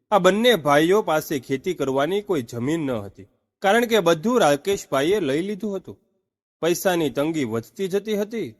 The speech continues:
અને પરિસ્થિતિ એટલી ખરાબ થઈ ગઈ હતી કે બાળકોની શાળાની ફી ભરવાના પણ પૈસા ન હતા. ગીતાબેન અને મંજુલાબેન, જેઓ ક્યારેય પોતાના ઘરની બહાર મજૂરી કરવા ગયા ન હતા,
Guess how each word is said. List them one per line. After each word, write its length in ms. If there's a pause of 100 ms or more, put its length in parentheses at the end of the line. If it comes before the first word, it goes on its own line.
(160)
અને 200
પરિસ્થિતિ 560
એટલી 360
ખરાબ 400
થઈ 220
ગઈ 140
હતી 340
કે 200
બાળકોની 580
શાળાની 520
ફી 220
ભરવાના 480
પણ 200
પૈસા 480
ન 100
હતા. 380 (720)
ગીતાબેન 520
અને 160
મંજુલાબેન, 720
જેઓ 280
ક્યારેય 400
પોતાના 420
ઘરની 360
બહાર 400
મજૂરી 440
કરવા 380
ગયા 340
ન 80
હતા, 340